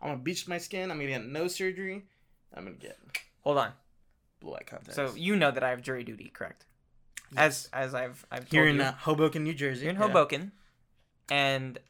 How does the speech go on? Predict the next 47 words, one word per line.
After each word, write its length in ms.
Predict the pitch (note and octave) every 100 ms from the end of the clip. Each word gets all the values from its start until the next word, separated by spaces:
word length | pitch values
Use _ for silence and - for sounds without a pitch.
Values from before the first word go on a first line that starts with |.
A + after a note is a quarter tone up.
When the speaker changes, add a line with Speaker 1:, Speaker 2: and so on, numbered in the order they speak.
| _ _ -
Speaker 2:
I 440 | F#3+ D3 B2+ F3 - _ _ _ _ _ _ - - _ _ _ -
Speaker 1:
Hoboken, 340 | B2 B2 A#2+
New 80 | A2+
York. 300 | - - - -
Speaker 2:
Hoboken, 420 | - D3 C#3+ C#3 C3
New 60 |
York. 360 | C3 C3 B2+ - -
Interesting. 420 | C3 C3+ - A2+ -
Speaker 1:
Yeah, 60 | -
I 20 |
said 160 | - -
New 80 | A#2
Jersey. 140 | -
Speaker 2:
No, 180 | D3+ D#3+
we're 120 | E3
in 80 | F#3
Hoboken, 420 | F3+ E3 E3 E3+
New 100 | D3+
Jersey, 360 | C3+ C#3+ C#3 C3
which 220 | C#3 -
is 200 | - - D3
a 60 | C3+
Speaker 1:
A 40 |
Speaker 2:
small, 200 | C3+ E3 D3
Speaker 1:
smaller 160 | D3+
town. 340 | C#3 D3 B2+ A#2+
Speaker 2:
<laughs> 20 |
smaller 220 | - D#3+ -
town 300 | - - -
in 100 | G3+
New 80 | F#3
Jersey. 300 | E3+ - - -
Speaker 1:
There's 120 | D3+
about 260 | D3 D3+ C#3+
five 220 | D3+ C3+
people 240 | G3 C#3+
here. 160 | C3+ C3+ C3+
Speaker 2:
Yeah, 220 | C#3 B2+ -
me, 200 | C#3 C#3+
Joe, 260 | C3+ D3 C#3+
and 280 | C3+ B2+ - - - - -
Speaker 1:
Three 120 | C3+
other 160 | B2+
people. 220 | A#2+ B2 B2 - -
Speaker 2:
they're 220 | D3+ D3+
all 340 | D3 C#3 C3 - _ _ _ _ -
pimps. 360 | C#3 B2+ -